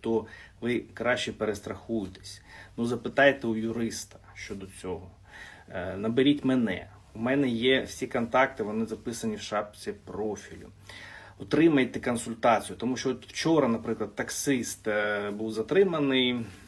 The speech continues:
хлопець молодий, там, тридцять плюс, їздив раніше, ніяких проблем. Але ж нещодавно, там, у січні його зупинили, дали йому повістку. І він якби не з'явився за цією повісткою,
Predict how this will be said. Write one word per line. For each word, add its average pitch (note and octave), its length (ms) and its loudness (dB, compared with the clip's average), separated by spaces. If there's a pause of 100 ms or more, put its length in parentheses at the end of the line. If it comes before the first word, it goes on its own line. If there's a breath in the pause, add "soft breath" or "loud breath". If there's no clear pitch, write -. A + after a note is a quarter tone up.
(200 loud breath)
хлопець D3+ 680 -2
молодий, A2+ 500 0
там, G2+ 360 -8 (640 loud breath)
тридцять A#2+ 460 0
плюс, D#3 600 6 (420)
їздив C3+ 680 0
раніше, A2+ 800 0
ніяких A#2 460 -2
проблем. G2 460 -4
Але C#3 200 8
ж C#3+ 100 -6 (260 loud breath)
нещодавно, F3 720 4
там, B2+ 220 0
у - 20 -6
січні C3 380 -4
його A2 220 0
зупинили, C3 540 -4
дали G#2+ 280 -4
йому G#2+ 220 -2
повістку. F#2 520 -8
І F#3+ 40 0
він B3+ 260 0
якби E3+ 340 0
не D#3 200 -2
з'явився D#3 500 2
за A#2+ 120 -4
цією B2 280 -2
повісткою, F3 720 0